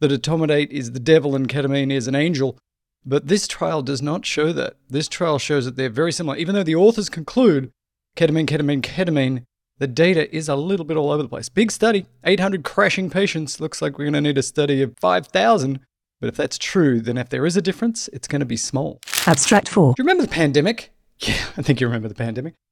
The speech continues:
Speaker 1: And remember how you were proning patients who came in super hypoxic and they got better? Well, does proning really work in the long term? So this was assessment of awake proning position in hospitalized adult patients with covid nineteen, a non-randomized controlled trial.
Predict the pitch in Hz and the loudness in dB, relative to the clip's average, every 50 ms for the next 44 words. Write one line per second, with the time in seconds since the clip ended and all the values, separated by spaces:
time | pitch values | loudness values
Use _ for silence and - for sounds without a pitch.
0 | _ _ - - 196 247 269 302 320 311 269 214 190 220 214 190 180 156 135 - | _ _ -6 0 0 2 4 4 4 4 4 4 4 4 2 2 2 2 0 0
1 | - - 156 156 165 165 156 127 143 156 151 - 170 143 - 147 123 - 147 147 | 0 0 2 2 2 2 0 0 0 -2 -2 -2 -4 -6 -6 -6 -4 -2 0 2
2 | 143 147 143 131 - - 165 135 127 113 139 131 - 151 156 - - 240 226 - | 2 2 0 -2 -2 -4 -4 -4 -2 -2 -2 -2 0 -2 -4 -2 -2 -6 -6 -6
3 | _ _ _ _ _ _ - 135 143 143 143 139 131 139 143 139 143 139 120 - | _ _ _ _ _ _ -2 0 0 2 0 0 2 4 4 6 4 4 4 4
4 | 135 139 185 233 247 _ _ _ _ _ _ _ _ _ _ _ - 165 165 175 | 0 0 0 0 -6 _ _ _ _ _ _ _ _ _ _ _ 2 6 6 6
5 | 185 170 - - - - 190 - - - - - 254 277 285 233 143 107 101 117 | 6 4 2 -8 -8 -8 -8 -8 -8 -10 -6 -4 -2 0 0 0 0 -2 -4 -4
6 | 127 147 156 165 160 170 185 180 151 113 113 131 143 160 160 _ _ _ _ - | -2 -2 -2 -2 -2 -2 -4 -4 -4 -2 2 2 2 2 0 _ _ _ _ -8
7 | - 139 135 131 123 120 117 131 151 165 151 - - 214 247 240 - 175 151 208 | -6 -4 -2 -2 -2 -2 -2 -2 -2 -2 -4 -2 -2 0 0 2 2 2 2 2
8 | 214 - 208 156 135 139 - 233 220 - - 220 190 156 147 143 156 190 226 - | 2 0 0 -2 -2 0 2 0 0 0 0 -4 -2 -2 0 2 2 2 2 0
9 | - - 196 190 185 175 135 170 160 180 - - 185 151 135 113 - 196 196 - | -2 -4 -2 -2 -2 -2 -4 -2 -4 -4 -2 -2 -4 -2 -2 -2 -2 -2 -4 -2
10 | - 196 165 156 151 147 117 127 147 143 139 - 160 147 - 156 139 - 135 123 | -2 0 2 2 2 2 2 0 -2 -2 0 -2 -4 -4 -4 -4 -10 -12 -12 -10
11 | - 151 147 135 139 120 113 131 127 131 127 113 - 143 139 135 139 - - - | -2 0 2 2 2 0 0 0 0 0 -2 -2 -4 -4 -4 -4 -4 -6 -6 -6
12 | 135 135 131 120 123 120 131 139 156 180 202 214 202 170 156 139 131 123 120 117 | -6 -4 -4 -4 -4 -2 -2 0 2 2 4 4 4 4 4 2 2 0 0 -2
13 | 113 113 113 110 - - - 120 - - 127 117 113 104 - - 120 113 113 127 | -2 -2 -2 -4 -6 -8 -14 -14 -8 -4 -2 -2 -2 -4 -4 -4 -2 -2 0 -2
14 | 156 - | -4 -8